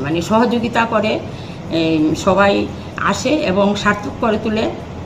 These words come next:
নিজেও যাতে বই পড়ে। বই এমন একটা জিনিস যেটাতে, আহ, নিজেকেও আলোকিত করে,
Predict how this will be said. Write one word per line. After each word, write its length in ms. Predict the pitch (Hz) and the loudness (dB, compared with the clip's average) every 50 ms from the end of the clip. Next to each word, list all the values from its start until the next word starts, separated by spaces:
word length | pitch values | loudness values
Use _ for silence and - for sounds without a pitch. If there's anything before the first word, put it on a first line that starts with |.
| - - - - - | -12 -12 -12 -4 2
নিজেও 400 | 165 190 202 190 180 226 226 233 | 4 4 4 6 4 4 2 4
যাতে 280 | 226 226 208 202 - 226 | 4 4 2 2 2 0
বই 280 | 208 190 202 208 226 220 - | 2 4 6 6 4 4 6
পড়ে। 300 | 208 196 208 226 247 339 - - - - - 151 180 | 4 6 6 4 0 -2 -4 -8 -12 -8 -6 -4 0
বই 200 | 240 277 302 262 | 4 4 6 6
এমন 240 | 208 226 277 320 | 6 6 8 8
একটা 240 | 339 330 - 269 254 | 6 6 4 0 0
জিনিস 480 | 208 190 220 214 226 233 330 - - - - - - - - | 0 0 0 0 2 2 2 0 -2 -8 -12 -12 -12 -8 -6
যেটাতে, 560 | - - 226 220 233 233 - - 277 233 175 147 | 0 0 0 2 2 0 2 2 2 4 2 2
আহ, 580 | - - - - - - - - - - 175 180 180 175 170 165 160 160 165 170 - - - - 202 | -2 -6 -10 -12 -12 -12 -12 -10 -6 0 2 4 4 4 4 4 4 4 2 2 0 -6 -6 2 4
নিজেকেও 520 | 226 262 - 277 269 - 320 339 349 349 | 4 4 6 4 0 2 2 2 2 4
আলোকিত 440 | - 214 226 254 - 254 - - 240 | 4 2 2 2 0 -2 0 0 0
করে, 280 | - 247 233 277 339 | 0 0 0 0 -2